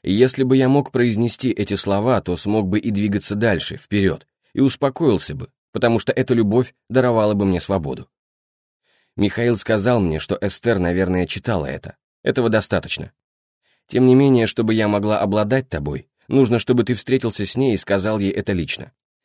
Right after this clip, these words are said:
Вероятно, это невозможно. Она не хочет больше тебя видеть. И всё же попытайся. Я освобожусь от призрака идеальной жены,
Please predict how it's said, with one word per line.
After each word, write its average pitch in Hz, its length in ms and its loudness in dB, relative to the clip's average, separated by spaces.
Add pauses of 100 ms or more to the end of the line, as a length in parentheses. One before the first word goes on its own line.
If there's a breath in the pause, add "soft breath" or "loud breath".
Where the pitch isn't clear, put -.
(240)
Вероятно, 135 500 0
это 135 220 4
невозможно. 120 680 0 (180)
Она 98 320 2
не 98 140 2
хочет 98 380 -4
больше 85 340 -4
тебя 80 300 -2
видеть. 90 340 -8 (340)
И 156 80 -4
всё 151 160 -2
же 123 100 -4
попытайся. - 640 -4 (560)
Я 120 240 2
освобожусь 117 680 0
от 76 140 -4
призрака 90 480 -2
идеальной 82 400 2
жены, 73 380 -6